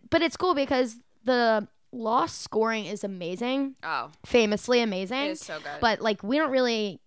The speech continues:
Speaker 1: hear that much music. I mean, they do. They play a few. Um,
Speaker 2: Did you have a favorite character theme? 'Cause I know you were more into this when we first
Speaker 1: I
Speaker 2: watched
Speaker 1: was, and I
Speaker 2: St.
Speaker 1: can't
Speaker 2: Cloud
Speaker 1: remember.
Speaker 2: College.
Speaker 1: But I did. I had all the whole, like, that was my study
Speaker 2: Mm-hmm.
Speaker 1: playlist. Um,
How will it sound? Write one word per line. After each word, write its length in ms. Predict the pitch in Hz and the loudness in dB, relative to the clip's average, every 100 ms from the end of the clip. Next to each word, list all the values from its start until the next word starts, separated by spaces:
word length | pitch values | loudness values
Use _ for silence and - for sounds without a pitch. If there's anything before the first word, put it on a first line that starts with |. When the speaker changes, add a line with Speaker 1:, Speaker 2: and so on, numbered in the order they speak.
| _ | _
Speaker 1:
hear 440 | - 262 262 233 | -10 -2 2 2
that 180 | 214 208 | 2 0
much 400 | 208 202 - - | -2 -6 -8 -10
music. 640 | 208 202 202 220 233 202 | -8 -6 -2 0 0 0
I 20 | 247 | 0
mean, 140 | 254 | 2
they 100 | 226 | 0
do. 380 | 190 240 214 196 | 2 2 4 2
They 160 | 202 | 0
play 320 | 190 - 208 185 | -4 -2 -2 -2
a 40 | |
few. 300 | - 202 185 | -2 -2 -2
Um, 720 | 170 170 - 175 170 170 175 | -4 -6 -6 -6 -6 -8 -8
Speaker 2:
Did 120 | 247 247 | -6 -2
you 80 | |
have 160 | 247 208 | 2 2
a 80 | 233 | 0
favorite 260 | 180 175 | -2 -2
character 380 | 165 151 160 185 | -4 -6 -6 -6
theme? 240 | - 185 190 | -4 -4 -4
'Cause 100 | 170 | -4
I 60 | |
know 240 | 160 156 156 | -4 -6 -6
you 180 | 180 214 | -2 2
were 100 | 196 | 2
more 220 | 185 156 | 2 2
into 180 | 123 160 | -2 -2
this 180 | 156 156 | -4 -4
when 100 | 160 | -6
we 180 | 151 156 - | -6 -8 -6
first 220 | 170 190 | -4 2
Speaker 1:
I 160 | 214 233 | 4 6
Speaker 2:
watched 80 | |
Speaker 1:
was, 200 | 220 220 | 6 6
and 80 | 208 | 2
I 20 | 196 | -2
Speaker 2:
St. 100 | - | -4
Speaker 1:
can't 120 | 180 | -4
Speaker 2:
Cloud 60 | 175 | -6
Speaker 1:
remember. 280 | 170 165 156 | -6 -4 -4
Speaker 2:
College. 120 | 175 | -2
Speaker 1:
But 140 | 196 | 0
I 100 | 190 | 0
did. 320 | 175 214 208 | 0 0 2
I 140 | 185 208 | 2 0
had 240 | 214 240 | 4 2
all 240 | 220 202 - | 4 0 0
the 140 | 208 | -2
whole, 640 | 175 202 190 190 185 151 - | 0 -2 0 0 -2 -4 -6
like, 140 | 185 | -4
that 80 | 214 | -2
was 100 | 208 | -2
my 120 | 190 | -6
study 360 | - 180 175 170 | -8 -8 -8 -8
Speaker 2:
Mm-hmm. 80 | 175 | -8
Speaker 1:
playlist. 640 | 165 165 156 170 170 - | -6 -6 -8 -10 -12 -10
Um, 360 | 180 170 165 | -6 -6 -6